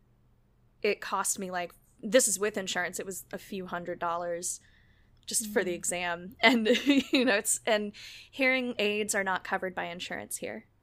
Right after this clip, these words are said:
Speaker 1: generally speaking, and they can be thousands of dollars a piece. Um, is it the same? Are they covered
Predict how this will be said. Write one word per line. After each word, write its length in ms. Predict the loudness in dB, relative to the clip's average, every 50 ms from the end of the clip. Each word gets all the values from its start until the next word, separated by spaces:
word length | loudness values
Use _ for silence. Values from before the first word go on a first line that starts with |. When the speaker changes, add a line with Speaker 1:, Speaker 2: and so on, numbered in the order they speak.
| _ _ _ _ -8
Speaker 1:
generally 360 | -8 -8 -8 -8 -10 -8 -8
speaking, 520 | -8 -8 -8 -10 -10 -12 -12 -12 -12 -16 -18 _ -20 _ _ -6
and 140 | -4 -2
they 80 | -2 -2
can 100 | -2 -4
be 140 | -6 -8 -8 _ _ 6
thousands 420 | 6 8 8 6 4 0 -4 -6
of 80 | -6 -2
dollars 340 | -2 -2 -2 -2 -4 -6
a 40 | -8
piece. 480 | -8 -8 -8 -8 -6 -6 -6 -6 -6 -8 _ _ _ _ _ _ _ _ _ _ _ _ _ _ _ _ _ -6 -2
Um, 380 | 0 0 0 0 -2 -6 -4 0
is 160 | 0 0 0
it 80 | 0 -2
the 80 | -2
same? 540 | -2 -2 -2 -2 -4 -6 -6 -8 -8 -10 -12 -16 _ _ _ _ _ _ _ _ 0
Are 100 | 2 2
they 120 | 2 2 -2
covered 460 | -2 -2 -2 -2 -2 -4 -8 -8